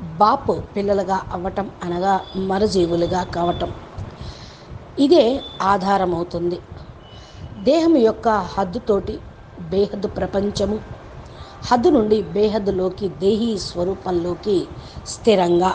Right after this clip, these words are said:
అవ్వటం. చూడండి, ఎంత మంచి మహావాక్యము ఈ యొక్క అవ్యక్త వాణిలో కూడా రాయబడి ఉందో అనేది మనకు కూడా సమయం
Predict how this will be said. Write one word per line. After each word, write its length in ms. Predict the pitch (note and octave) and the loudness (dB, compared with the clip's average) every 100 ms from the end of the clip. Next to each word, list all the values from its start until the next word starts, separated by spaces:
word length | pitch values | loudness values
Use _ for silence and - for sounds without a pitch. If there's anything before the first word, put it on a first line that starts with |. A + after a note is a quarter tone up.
| - | -2
అవ్వటం. 300 | E3+ F3 F3+ - - - - - - - - - - - | -2 -2 -4 -10 -16 -18 -16 -14 -14 -14 -16 -16 -18 0
చూడండి, 460 | B3+ A3+ F#3+ F#3 F#3 - - - A3 | 4 4 4 2 -2 -6 -10 0 4
ఎంత 360 | C4 C4+ G3+ - - - - G3 | 4 4 0 -2 -12 -18 -8 -2
మంచి 300 | G#3 C4+ - F3+ F3 | 2 2 0 -2 -2
మహావాక్యము 800 | F3 G#3 G3+ E3+ F3 F3 E3+ F3 E3 F3 - - - - E3+ | -4 -4 -2 -2 -2 0 2 2 2 -4 -10 -12 -14 -8 -2
ఈ 40 | |
యొక్క 220 | F3+ F3 F3+ F3 - | -2 0 -2 -2 -2
అవ్యక్త 360 | G3+ F#3+ C4+ - F#3 | 0 2 2 0 0
వాణిలో 420 | E3+ F#3+ G3+ F3 F3 - | 2 2 0 0 -2 -4
కూడా 220 | F3+ F#3 F3+ - F#3+ | -4 -2 -4 -8 -6
రాయబడి 400 | F3+ F#3+ G3+ F3+ E3 | 0 2 2 2 0
ఉందో 260 | E3+ E3+ G3 E3 - - - - - - | 0 2 2 0 -8 -20 -20 -20 -10 2
అనేది 300 | C#4+ D4+ B3 G#3+ | 4 6 4 2
మనకు 260 | F#3+ A3 - | 0 -2 -2
కూడా 220 | F#3 G3+ F#3 | 0 2 0
సమయం 320 | F3+ G3+ A#3+ | -2 -2 0